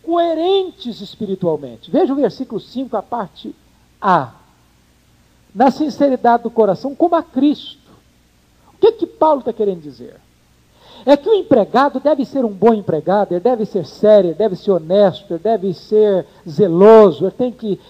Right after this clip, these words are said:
ser dedicado, ele tem que ser, ah, ah, uma, um empregado que se empenhe pela sua empresa, pelos interesses da sua empresa, porque ele está fazendo isso como para o Senhor.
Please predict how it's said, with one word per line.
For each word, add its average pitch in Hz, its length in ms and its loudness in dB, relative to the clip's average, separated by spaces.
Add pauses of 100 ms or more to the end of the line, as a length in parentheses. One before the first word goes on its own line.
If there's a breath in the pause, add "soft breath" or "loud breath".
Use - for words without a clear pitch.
ser 233 560 4 (200 loud breath)
dedicado, 226 800 4
ele 196 80 2
tem 254 200 -2
que 196 120 -12
ser, 240 560 2 (260 soft breath)
ah, 226 800 4 (300 soft breath)
ah, 202 560 -4 (560)
uma, 247 220 -4
um 247 160 -4
empregado 247 460 2
que - 60 -16
se 285 140 -8
empenhe 285 540 2
pela 233 200 0
sua 226 160 -6
empresa, 226 720 2 (120 soft breath)
pelos 277 260 0
interesses 254 600 0
da 220 120 -2
sua 226 140 -10
empresa, 233 440 0 (240 loud breath)
porque 302 340 -4
ele 320 180 -2
está 277 340 -8
fazendo 240 420 -10
isso 254 320 -10
como 277 240 -12
para 247 240 -8
o 247 80 -14
Senhor. 160 460 -16